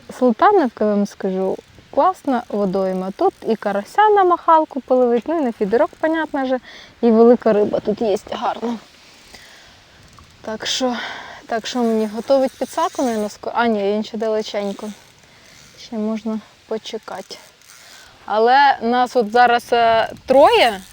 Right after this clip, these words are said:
на водоймі, те, що я бачу. Ну, поки у-,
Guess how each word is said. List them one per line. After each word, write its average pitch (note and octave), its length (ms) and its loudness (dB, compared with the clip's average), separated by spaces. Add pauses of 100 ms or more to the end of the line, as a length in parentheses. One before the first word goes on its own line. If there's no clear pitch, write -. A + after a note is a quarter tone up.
(380)
на A3 420 0
водоймі, G#3 440 2
те, G3 120 -6
що - 160 -6
я G#3 160 -2
бачу. G3 340 -4 (360)
Ну, A3+ 140 4
поки D4 280 4
у-, C#4+ 280 4